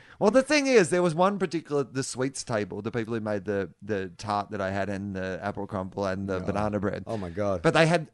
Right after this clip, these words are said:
Speaker 1: all their things. You could try all of them. Oh, and a,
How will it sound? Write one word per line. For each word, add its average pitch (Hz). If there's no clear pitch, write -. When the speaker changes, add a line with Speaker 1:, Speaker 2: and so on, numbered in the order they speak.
Speaker 1:
all 143
their 127
things. 127
You 139
could 143
try 139
all 117
of 104
them. 85
Oh, 156
and 131
a, 117